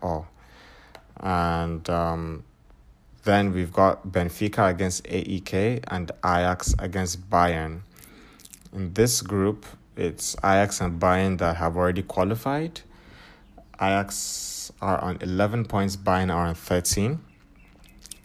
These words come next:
Ajax are at home, so this is a huge opportunity for them to actually win the group. If they defeat Bayern, they've won the group. If Bayern manages a draw, they've won that group. So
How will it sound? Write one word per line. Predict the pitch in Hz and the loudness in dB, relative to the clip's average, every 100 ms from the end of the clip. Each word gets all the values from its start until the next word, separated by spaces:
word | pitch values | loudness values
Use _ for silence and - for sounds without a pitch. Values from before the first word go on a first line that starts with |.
| - | 2
Ajax | 92 101 - | 4 4 2
are | 85 82 | 2 2
at | 78 | 2
home, | - - 117 113 85 | -4 0 4 4 2
so | - | -4
this | 90 95 | -4 -4
is | 95 85 | -4 -2
a | |
huge | 82 - 127 110 | -2 2 4 4
opportunity | 90 87 - 107 101 | 0 -2 -2 -2 -2
for | 90 | -4
them | 90 92 | -4 -2
to | - | -2
actually | 90 95 101 | -2 0 -2
win | 90 92 87 | 0 -2 -2
the | |
group. | 87 98 95 85 - - - - - | -4 -2 -2 -4 -16 -20 -20 -16 -8
If | 87 | -2
they | 92 | -2
defeat | 80 - 113 98 | -2 -4 -4 0
Bayern, | - 90 98 104 | 2 4 4 0
they've | 90 82 | -4 -4
won | 90 87 | -2 -4
the | |
group. | 85 - 87 90 - - - - - - | -4 -4 -4 -6 -14 -20 -20 -20 -20 -12
If | 92 | -6
Bayern | 92 92 92 95 | 2 4 4 2
manages | 87 90 90 87 | 2 0 -2 -4
a | |
draw, | 80 - 95 110 | -6 0 4 4
they've | 101 92 92 | 4 0 0
won | 90 82 | -2 -2
that | 82 80 | 0 -2
group. | - - - - | -6 -10 -10 -8
So | - 87 82 82 | -4 0 2 0